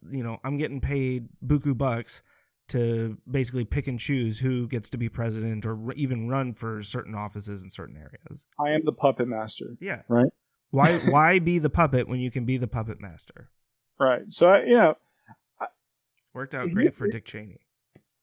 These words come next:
Speaker 2: <laughs> Here's, here's one. The, the, the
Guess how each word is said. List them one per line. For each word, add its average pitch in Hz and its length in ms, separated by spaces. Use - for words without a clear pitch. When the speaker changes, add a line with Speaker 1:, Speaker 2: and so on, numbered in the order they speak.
Speaker 2:
<laughs> - 0
Here's, - 840
here's - 140
one. 180 240
The, 180 100
the, 160 200
the 156 140